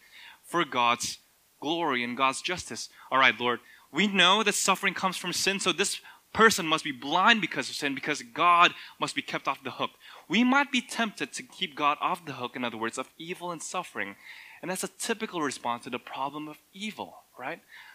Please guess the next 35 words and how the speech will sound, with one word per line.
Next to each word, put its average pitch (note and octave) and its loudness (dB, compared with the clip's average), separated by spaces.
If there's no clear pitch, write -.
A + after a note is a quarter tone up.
There's D3 -10
a - -18
typical G#3 -4
response D3 -6
that C3+ -8
says, B2+ -6
"God F3 0
is D#3 -6
not G3 0
in C#3+ -6
control. F2+ -10
God F#3+ 0
is G3 -2
not A#3 0
behind B2+ -6
suffering. F#2+ -8
God F#3+ 0
is G3+ -2
not A3 0
behind A2+ -6
evil. F#2 -12
God F#3+ 0
is F#3+ -2
not G#3+ 0
responsible F#3 -2
in B2 -4
any A#2+ -4
way. B2 2
In D#3 -2
fact, F3 -4
God F#3+ 2
is E3+ -2
not A3 2
in F#3 -4
control. D#3+ -4